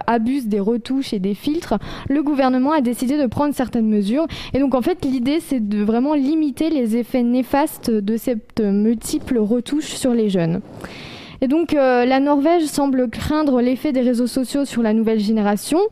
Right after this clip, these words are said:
Les jeunes, euh, sont effectivement donc, euh, confrontés à des modèles de beauté qui n'existent pas et font tout pour leur ressembler.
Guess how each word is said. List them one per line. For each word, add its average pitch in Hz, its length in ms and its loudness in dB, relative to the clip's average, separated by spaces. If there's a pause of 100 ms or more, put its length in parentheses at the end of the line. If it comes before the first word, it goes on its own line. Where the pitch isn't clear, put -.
(420)
Les 285 220 2
jeunes, 320 420 2
euh, 226 160 2
sont 254 320 0
effectivement 247 640 -2
donc, 233 260 0
euh, 202 120 2
confrontés 277 840 0
à 220 180 2
des 214 120 2
modèles 233 420 2
de 220 80 0
beauté 254 380 0
qui 233 140 -2
n'existent 208 480 -2 (100)
pas 294 220 2 (100)
et 254 100 0
font 220 240 -2
tout 320 380 -4
pour 240 180 -4
leur 220 140 2
ressembler. 220 600 0